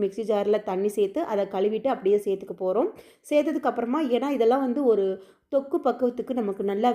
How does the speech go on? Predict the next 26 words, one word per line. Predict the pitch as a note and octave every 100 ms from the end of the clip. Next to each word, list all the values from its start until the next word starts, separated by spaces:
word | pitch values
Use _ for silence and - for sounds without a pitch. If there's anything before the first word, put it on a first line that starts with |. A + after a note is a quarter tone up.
| G3
வேகணும். | G#3 A#3 G3 C4+
இன்னைக்கு | A3 A#3+ A3+
நம்ம | G#3+ G#3+ G#3
செய்ய | A3+ B3+
போறது | A#3+ A3 A#3+
ஒரு | F#3+ F#3 B3
பூண்டு | C4 B3+ -
தொக்கு | F#3+ - F#3
தான். | C4 - - - -
அது | A#3+ A3+
வேகிறதுக்கு | C4+ D4+ E4 B3+ - D#4+ B4 - _ _
கொஞ்சம் | C#4 C4 B3+
டைம் | A3+ C4 D4
எடுக்கணும், | A3 G#3 F#3+ A#3 E4+ -
அது | G3+ A3+ D4
சுண்டி | D4 D#4+ D#4+ C4+
வரணும், | A3 G3+ C#4+ A#3
அப்போ | A#3 B3
தான் | C#4+
அந்த | G#3+ F#3
டேஸ்ட் | G#3+ A#3 A#3 A#3+
வரும், | G#3 A3 F#4 - _ _ A3+
அந்த | A#3 A3+
எண்ணெயெல்லாம் | A#3+ D#4 D4+ D4 D4
பிரிஞ்சு | D#4 E4 E4 D4+
வரணும், | G#3+ F3 E3